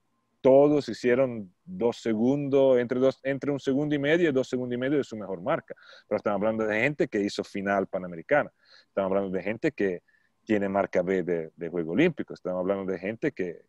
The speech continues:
eh, que, que, que, o sea, no son niños. Porque muchas veces escucho, "Ah, no, pero ellos son, son expertos, entonces es más fácil que ellos se motiven, que naden rápido". Al contrario, si ya tú tienes un nivel bien alto, es más difícil bus-,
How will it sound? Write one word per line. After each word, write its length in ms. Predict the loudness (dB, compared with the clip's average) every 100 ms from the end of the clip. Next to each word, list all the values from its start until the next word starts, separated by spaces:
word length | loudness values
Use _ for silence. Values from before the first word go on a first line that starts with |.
| _
eh, 720 | -18 -14 -14 -14 -14 -14 -16 -16
que, 140 | -16 -12
que, 200 | -12 -14
que, 240 | -16 -18 -10
o 60 |
sea, 260 | -4 -4 -4 _
no 160 | -12 -10
son 300 | -4 -4 -2
niños. 440 | -2 -4 -8 _ _ _
Porque 220 | -8 -4
muchas 260 | -2 0 2
veces 460 | 2 2 0 -2 _ _ _ _ -8
escucho, 480 | -8 0 2 4 2
"Ah, 80 | 4
no, 200 | 2 4
pero 200 | 6 6
ellos 200 | 6 2
son, 320 | -2 -4 -8
son 300 | -6 -2 -2
expertos, 480 | -2 2 2 2 0
entonces 220 | -2 -2
es 60 | -4
más 120 | 0
fácil 360 | 2 2 -2
que 100 | 0
ellos 160 | 0 0
se 80 | -2
motiven, 500 | -4 2 4 4 2
que 160 | 0 0
naden 260 | 2 2
rápido". 320 | 2 0 -2 -6
Al 80 |
contrario, 540 | -6 -4 2 4 2 -4
si 160 | -6
ya 100 | -4
tú 140 | -4 -2
tienes 200 | -2 -2
un 60 |
nivel 280 | -2 0 0
bien 220 | 2 0
alto, 380 | 2 0 -2 -8 _ _ _ _ _ _
es 220 | -2 0
más 260 | 2 2 4
difícil 600 | 0 0 0 0 -6 -8 _ _ _ _ _ _ -8
bus-, 360 | 0 0 -2